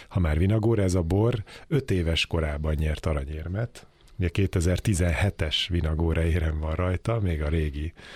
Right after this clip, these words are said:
még a régi logódizájnnal. Tehát, hogy már azóta is eltelt, csak amióta nyert, már azóta is eltelt hat év, és hogy erre én most is megadnám az aranyérmet kérdés nélkül.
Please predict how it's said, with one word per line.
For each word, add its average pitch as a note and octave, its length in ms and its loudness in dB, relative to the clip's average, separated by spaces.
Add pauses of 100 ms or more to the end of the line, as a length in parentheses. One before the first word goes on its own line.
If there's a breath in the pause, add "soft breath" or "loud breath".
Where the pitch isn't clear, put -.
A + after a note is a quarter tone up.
(260 loud breath)
még E2 160 -2
a E2 40 0
régi D#2 300 -2
logódizájnnal. G2 1000 2 (520 loud breath)
Tehát, - 280 0
hogy G2 420 0
már G#2+ 220 2
azóta G#2 340 0
is F2 180 0
eltelt, F2+ 500 0
csak - 140 -2
amióta G#2+ 340 2
nyert, A2+ 360 0
már F#2 140 2
azóta G2 300 0
is - 140 -2
eltelt E2 360 -2
hat - 260 -4
év, G#2+ 220 2 (380 loud breath)
és - 200 -2
hogy G#2+ 160 2
erre G#2 180 2
én A2 100 4
most C3+ 220 0
is C3 140 0
megadnám D#2 500 0
az D2+ 120 -4
aranyérmet D#2+ 680 -2
kérdés D#2 440 -2
nélkül. D#2 520 -6